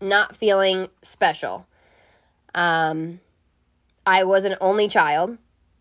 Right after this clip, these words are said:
so there was no one else around me that needed attention. It was just me. And somehow I wasn't special enough, in quotes, for my dad to treat me properly,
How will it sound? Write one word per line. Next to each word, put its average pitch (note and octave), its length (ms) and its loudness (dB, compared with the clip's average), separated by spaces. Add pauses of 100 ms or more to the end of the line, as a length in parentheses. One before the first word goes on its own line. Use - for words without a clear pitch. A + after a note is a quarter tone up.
(200)
so F3+ 480 2
there F3 180 4
was F3 260 0 (360)
no G3 260 4
one B3+ 220 4
else A3+ 500 0
around G#3 400 2
me A3 140 -2
that G3+ 120 -2
needed F#3+ 240 -2
attention. F#3+ 680 -4 (440)
It G3 100 -4
was F#3 160 -2
just G#3+ 300 2
me. D4+ 380 -2 (880)
And G3+ 500 2
somehow A3 720 2
I F#3 180 -2
wasn't G3+ 500 -4
special G3+ 600 0
enough, E3+ 540 -4 (720)
in F#3 120 -4
quotes, E3+ 500 -6 (560)
for A3+ 120 -4
my F#3+ 220 0
dad F#3 460 0
to F3 380 -2
treat G#3+ 280 -2
me G3 120 -4
properly, F3+ 760 0